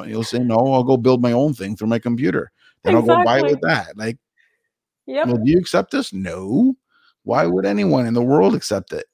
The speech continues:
Speaker 1: Right? Like, but, but all of a sudden it's taken off, and I'm like, "Really? Why? I don't understand. I just don't understand it." <laughs>
Speaker 2: Well, nobody's spending their Bitcoins.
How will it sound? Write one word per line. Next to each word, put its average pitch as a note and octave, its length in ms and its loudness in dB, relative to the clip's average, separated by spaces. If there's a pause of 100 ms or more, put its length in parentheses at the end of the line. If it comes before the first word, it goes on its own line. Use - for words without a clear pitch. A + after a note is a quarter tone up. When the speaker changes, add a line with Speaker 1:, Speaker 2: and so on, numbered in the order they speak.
(760)
Speaker 1:
Right? B2 240 4
Like, B2 280 4
but, A#2+ 180 -2
but A#2+ 280 -6
all B2+ 200 2
of - 20 0
a - 40 -2
sudden C#3 260 -4
it's B2+ 260 -14
taken A2+ 300 -6
off, G3 320 -4
and G#2 80 -8
I'm A2 80 -6
like, G#2 140 -8
"Really? D4+ 420 -6 (200)
Why? E4 680 -2 (200)
I E3 100 2
don't E3+ 200 2
understand. A3 720 -2 (600)
I B2 120 2
just G3 240 0
don't B2+ 200 2
understand F#3+ 560 0
it." - 260 -8 (180)
<laughs> - 120 -20 (1200)
Speaker 2:
Well, G#3+ 200 -2
nobody's D4+ 540 0 (100)
spending C#4+ 400 -8
their B3 160 -2
Bitcoins. A3 800 -4